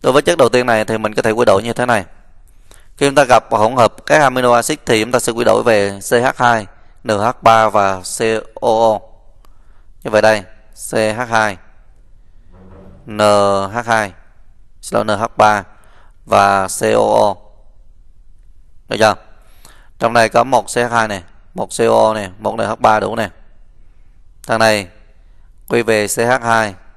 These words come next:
N H ba, C O O. Triết lý này đã dạy rồi. Đây, C O O đủ nè, N H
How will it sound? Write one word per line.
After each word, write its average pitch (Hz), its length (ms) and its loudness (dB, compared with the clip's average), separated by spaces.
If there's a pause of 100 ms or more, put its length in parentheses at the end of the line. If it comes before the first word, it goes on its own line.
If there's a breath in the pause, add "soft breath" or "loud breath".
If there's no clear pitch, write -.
N - 40 -10
H 107 200 -2 (160)
ba, 107 260 2 (1700)
C - 180 -10
O 113 200 4 (200)
O. 101 100 -2 (220)
Triết 131 140 -4
lý 131 100 2
này 139 140 -2
đã 107 80 0
dạy 107 200 -2
rồi. 101 200 -2 (1400 soft breath)
Đây, 175 180 -10 (260)
C - 120 -8
O 117 300 2
O 113 80 2
đủ 113 180 -2
nè, 113 160 -4 (140)
N - 60 -16
H 110 160 -4